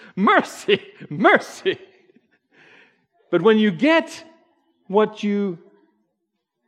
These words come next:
don't deserve, we call that grace.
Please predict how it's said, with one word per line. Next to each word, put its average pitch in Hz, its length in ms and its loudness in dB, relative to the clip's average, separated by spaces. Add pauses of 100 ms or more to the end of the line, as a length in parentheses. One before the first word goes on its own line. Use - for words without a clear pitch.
(140)
don't 262 300 -2
deserve, 113 460 -8
we 143 140 -6
call 147 320 -10
that 135 360 -12 (1000)
grace. - 520 -10